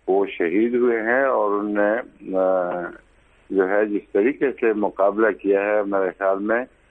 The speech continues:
आर्मी की तारीख पे, अ, तारीख में उसको याद रखा जाएगा। और उसमें जो लेटेस्ट हुआ है कि एक जनरल साहब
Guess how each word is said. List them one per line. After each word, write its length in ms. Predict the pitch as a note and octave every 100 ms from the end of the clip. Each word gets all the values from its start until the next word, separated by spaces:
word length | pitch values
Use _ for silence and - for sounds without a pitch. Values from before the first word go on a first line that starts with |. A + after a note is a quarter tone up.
| _ _ -
आर्मी 360 | G2+ G#2 G#2+
की 200 | G2 G#2
तारीख 560 | G2+ - F#2 F#2+ G2+ G2 -
पे, 180 | G2 G2
अ, 920 | B2 - - F2+ F2+ F2+ F2+ F#2 F#2 - -
तारीख 480 | - F#2 F#2 G2+ -
में 120 | A2
उसको 280 | G#2+ F2 G2
याद 280 | F#2+ F#2+ G2
रखा 280 | G2+ G2 A#2+
जाएगा। 460 | A#2+ B2 A#2+ C3+ C#3 _ _ - - -
और 220 | A2+ B2
उसमें 400 | C3 C3 C3+ C3
जो 100 | A#2+
लेटेस्ट 680 | G#2+ G#2 G#2+ - D#3 - -
हुआ 300 | A2+ A2+ G2
है 200 | G#2 C#3 - _ _ - _ _ -
कि 60 |
एक 220 | G#2+ G2+ F2
जनरल 220 | G#2+ A#2
साहब 460 | - A2 G#2+ G#2+